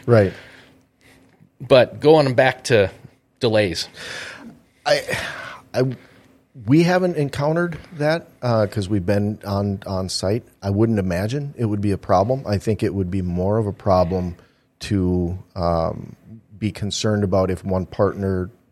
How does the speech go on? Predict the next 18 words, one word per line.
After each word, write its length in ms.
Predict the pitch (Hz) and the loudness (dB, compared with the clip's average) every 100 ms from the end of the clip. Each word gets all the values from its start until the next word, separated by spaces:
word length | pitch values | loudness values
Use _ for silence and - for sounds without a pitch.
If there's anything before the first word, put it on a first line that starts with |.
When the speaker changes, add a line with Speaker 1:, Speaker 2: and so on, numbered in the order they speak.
| - | -8
Speaker 1:
was 220 | 98 87 | -4 -4
doing 300 | 87 95 92 | -4 -4 -4
something 320 | - 92 92 | -4 -4 -4
that 140 | 85 80 | -4 -4
the 100 | 87 | -4
other 180 | 87 78 | -4 -4
partner 360 | 95 85 87 | -4 -4 -6
didn't 440 | 80 98 87 85 - | -10 -10 -10 -10 -10
know 360 | 87 85 78 - _ _ | -8 -6 -8 -12 _ _
of. 280 | 73 - - _ _ _ - - _ | -12 -10 -14 _ _ _ -20 -20 _
And, 500 | 107 95 90 87 82 - - | -2 2 2 -2 -6 -12 -4
um, 440 | 92 87 80 78 - 90 95 _ | -2 0 -2 -6 -14 -20 -20 _
that 240 | 110 107 104 | 0 2 2
I'm 140 | 98 | 0
sure 260 | - 101 87 | -2 -2 0
happens 560 | 92 92 95 87 - | -2 -4 -6 -8 -10
on 200 | - 92 | -8 -6
occasion. 500 | 87 - 87 87 104 | -6 -6 -6 -4 -6